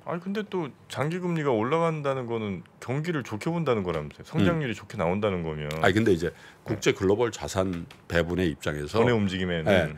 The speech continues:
Speaker 2: 주식과 채권을
Speaker 1: 아.
Speaker 2: 배분을 하잖아요.
Speaker 1: 이게 복잡해, 이러니까.
Speaker 2: 음. 음. 그래서 어쨌든,
Speaker 1: 네.
Speaker 2: 에,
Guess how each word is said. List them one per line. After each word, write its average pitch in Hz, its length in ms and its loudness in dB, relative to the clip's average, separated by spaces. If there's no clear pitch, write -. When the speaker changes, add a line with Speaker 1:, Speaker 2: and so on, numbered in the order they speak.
Speaker 2:
주식과 110 400 4
채권을 127 640 0
Speaker 1:
아. 113 40 0
Speaker 2:
배분을 107 440 4
하잖아요. 76 420 -6
Speaker 1:
이게 190 200 -4
복잡해, 95 500 -2
이러니까. 76 340 -2
Speaker 2:
음. 73 260 -2
음. 92 100 4
그래서 117 180 0
어쨌든, 113 420 -2
Speaker 1:
네. 85 260 -2
Speaker 2:
에, 107 380 2